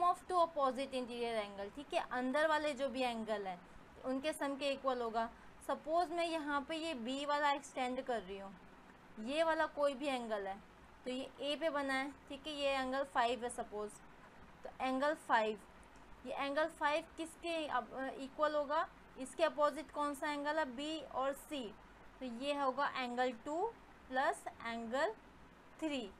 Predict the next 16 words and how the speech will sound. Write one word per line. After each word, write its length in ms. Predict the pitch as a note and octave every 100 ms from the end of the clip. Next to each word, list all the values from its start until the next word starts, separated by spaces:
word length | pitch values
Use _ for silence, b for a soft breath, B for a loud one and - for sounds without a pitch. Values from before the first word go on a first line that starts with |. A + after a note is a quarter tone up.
| -
ठीक 200 | D#4 D4+
है, 320 | F#4 F#4+ - B3
ये 140 | C#4
आपको 260 | D4 D4 E4+
समझ 360 | E4 D#4+ D#4
आ 100 | D#4
गया 240 | C#4+ D#4+ F#4+ - - - - -
कि 80 |
जो, 260 | C4+ A#3 D4+
अ, 580 | D#4+ - B3 A#3+ A#3+ - -
opposite 580 | C4 B3 C#4+ D4+ D#4 F#4
angle 420 | E4 C#4 C4 B3+
है 140 | A#3 B3 - - B3
वो 240 | C4+ D4+
उनके 420 | C#4+ C#4 C4+ D#4+
दो 320 | C#4 C4 D4